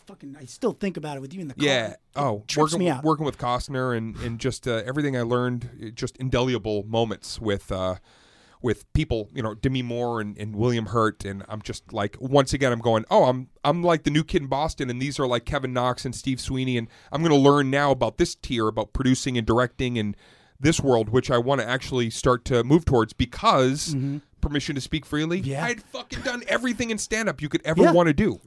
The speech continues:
Speaker 1: That's it.
Speaker 2: I wasn't in the business of, as I told you, I don't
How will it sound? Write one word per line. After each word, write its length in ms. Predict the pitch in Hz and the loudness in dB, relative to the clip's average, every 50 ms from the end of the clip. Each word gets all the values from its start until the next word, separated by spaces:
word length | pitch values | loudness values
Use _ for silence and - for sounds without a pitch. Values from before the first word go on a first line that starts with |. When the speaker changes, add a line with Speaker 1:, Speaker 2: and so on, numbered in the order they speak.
| 120 117 | -6 -2
Speaker 1:
That's 180 | 156 175 - 330 | -2 0 2 2
it. 140 | 330 - | 0 2
Speaker 2:
I 120 | 151 165 180 | 2 2 4
wasn't 320 | 196 202 202 196 220 202 202 | 4 4 4 4 2 2 2
in 80 | 190 | 2
the 40 | 175 | 2
business 420 | 143 135 170 190 185 208 170 - - | 4 6 6 6 6 2 -2 0 0
of, 200 | 165 139 135 - - _ _ _ _ - | 0 -2 -2 -10 -20 _ _ _ _ -2
as 160 | 151 156 151 | -2 0 2
I 80 | 170 156 | 2 2
told 260 | - 214 220 208 165 | 4 4 4 4 4
you, 200 | 170 135 - - - | 2 -2 -2 -2 -2
I 80 | 170 196 | 0 0
don't 180 | 202 190 196 | 0 -2 -4